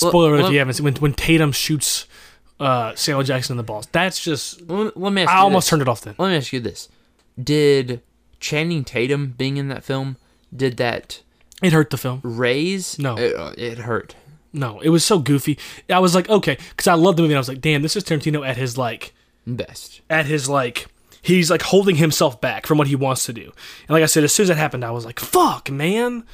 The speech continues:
Speaker 2: I was like, "Why does that have to be?" He was there the whole time. What the fuck? Like,
Speaker 1: But
Speaker 2: what?
Speaker 1: did Channing Tatum himself as, like, his
Speaker 2: I don't think
Speaker 1: role
Speaker 2: his performance was bad at all. I'm saying
Speaker 1: Okay.
Speaker 2: just, the, I was like, "Okay. All
Speaker 1: You
Speaker 2: right."
Speaker 1: didn't like his character necessarily.
Speaker 2: No, I didn't like him being there, and then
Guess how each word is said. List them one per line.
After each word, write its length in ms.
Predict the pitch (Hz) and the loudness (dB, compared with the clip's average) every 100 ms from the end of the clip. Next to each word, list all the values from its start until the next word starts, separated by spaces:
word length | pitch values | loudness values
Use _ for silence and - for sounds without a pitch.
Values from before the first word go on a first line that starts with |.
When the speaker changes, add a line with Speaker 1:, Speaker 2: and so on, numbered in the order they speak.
| - | -20
Speaker 2:
I 20 | - | -6
was 80 | 254 | -4
like, 120 | 226 | -4
"Why 220 | 254 311 | 2 2
does 100 | 294 | 4
that 80 | 277 | 2
have 120 | 277 | 0
to 80 | 262 | -2
be?" 220 | 269 233 - - - | -4 -8 -10 -16 2
He 120 | 311 | 4
was 140 | 311 294 | 4 2
there 140 | 311 | 0
the 100 | 302 | 0
whole 240 | - 320 | -2 -4
time. 240 | 311 311 294 - - | 0 -2 -2 -8 0
What 260 | 381 392 - | 2 2 2
the 100 | 349 | 0
fuck? 540 | - - 349 - - | 0 2 4 2 -2
Like, 120 | 208 | -2
Speaker 1:
But 60 | 160 | 2
Speaker 2:
what? 140 | 165 | 2
Speaker 1:
did 140 | 160 147 | 2 0
Channing 280 | 170 165 143 | 0 0 0
Tatum 300 | 151 139 123 | 0 0 -2
himself 680 | 123 113 - 131 117 104 - | -4 -4 -4 -4 -4 -6 -6
as, 200 | 120 110 | -4 -4
like, 340 | 117 110 - _ - | -6 -8 -12 _ -16
his 320 | 113 135 120 | -6 -4 0
Speaker 2:
I 160 | - 285 | 2 4
don't 140 | 302 | 4
think 120 | 233 | 4
Speaker 1:
role 40 | 240 | 4
Speaker 2:
his 100 | - | 2
performance 400 | 196 208 202 180 | 2 2 2 0
was 120 | 151 | -2
bad 180 | 143 131 | -2 -2
at 60 | 120 | -4
all. 160 | 107 - | -8 0
I'm 180 | 233 240 | 0 0
saying 360 | - 208 196 | 0 2 2
Speaker 1:
Okay. 60 | 175 | 2
Speaker 2:
just, 240 | 180 - | -2 -2
the, 140 | 208 - - - 175 | -8 -8 -12 -6 2
I 60 | |
was 160 | 185 175 | 4 4
like, 160 | 170 - | 2 2
"Okay. 440 | 185 - 113 98 - - - - - - | 0 0 -6 -8 -14 -18 -20 -20 -10 0
All 100 | 175 | 2
Speaker 1:
You 100 | 127 | 4
Speaker 2:
right." 80 | 156 | 2
Speaker 1:
didn't 140 | 139 | 0
like 120 | 117 | 0
his 140 | 107 - | -4 -8
character 460 | - 120 107 - 104 | -6 -6 -6 -8 -12
necessarily. 360 | 101 - 277 | -12 -4 2
Speaker 2:
No, 260 | 311 294 185 | 6 6 4
I 80 | 165 | 2
didn't 100 | 233 | 2
like 140 | 247 220 | 2 2
him 100 | 165 | 0
being 300 | 190 214 208 | 0 0 0
there, 300 | 202 208 202 | 0 -2 -4
and 200 | 165 170 | -2 0
then 200 | 175 | 0